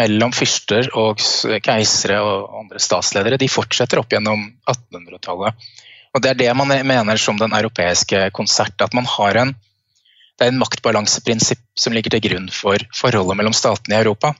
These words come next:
Det vil si at en stormakt får aldri lov til å dominere. Eh, de andre vil alltid da bytte, ikke sant, bytte side, sånn at det alltid balanserer seg ut. Ehm, men det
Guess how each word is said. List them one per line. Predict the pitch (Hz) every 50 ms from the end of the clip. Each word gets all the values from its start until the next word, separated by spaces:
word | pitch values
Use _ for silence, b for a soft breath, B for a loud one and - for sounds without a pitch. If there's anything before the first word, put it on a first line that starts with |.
| b b b b b b b
Det | - 110
vil | 120 -
si | - 117
at | 104 107 107 - - - _ _ - 110
en | 107 117 127 123 - _ _ _ _ _ _ _ _ -
stormakt | - - - 98 95 95 104 117 - -
får | - - 113 113
aldri | 107 101 90 92 110 117 120 123 123 -
lov | 110 107 98 90 92 92 - -
til | - 113 101
å | 110 104
dominere. | 117 113 113 120 120 117 110 104 98 101 104 143 139 - B B B B B B B - 107
Eh, | 104 101 104 104 104 104 98
de | 101 117 117
andre | 120 113 101 90 - 98 95
vil | 113 110 95
alltid | 90 - - 135 113 98
da | 101 95 98 -
bytte, | - - - - 110 104
ikke | 101 113 110 120
sant, | 110 107 - 110
bytte | 110 - - 113
side, | - - 147 110 104 101 127 127
sånn | 139 127 120 110
at | 107 120 104
det | 110 107
alltid | 110 101 92 - 110 101
balanserer | 110 104 110 117 110 - 107 92 92 92
seg | - - 104 92 98 101
ut. | 101 - - - B B B B B B B B B B B B B _ 120
Ehm, | 117 120 123 123 127 131 135 135 - _ _ _ _ _ _ _ _ _ _ _ _ _ _ - - -
men | 123 123 131 123
det | 123 123